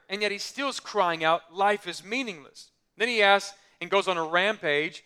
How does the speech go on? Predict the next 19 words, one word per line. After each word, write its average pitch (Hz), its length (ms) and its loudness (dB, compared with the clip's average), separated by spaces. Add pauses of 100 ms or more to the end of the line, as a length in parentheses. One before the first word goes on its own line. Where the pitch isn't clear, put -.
(360)
and 165 140 -8
a 151 60 -4
rant 196 340 2
saying, 175 240 0 (160)
"What 220 100 8
do 294 120 0
people 214 340 -6
gain 190 420 -4 (380)
from 202 180 -4
all 202 140 8
their 202 120 4
labors 208 680 2
at 190 240 0
which 202 180 -4
they 196 100 -4
toil 208 360 -2
under 202 100 -2
the 208 80 -10
sun? 247 380 -2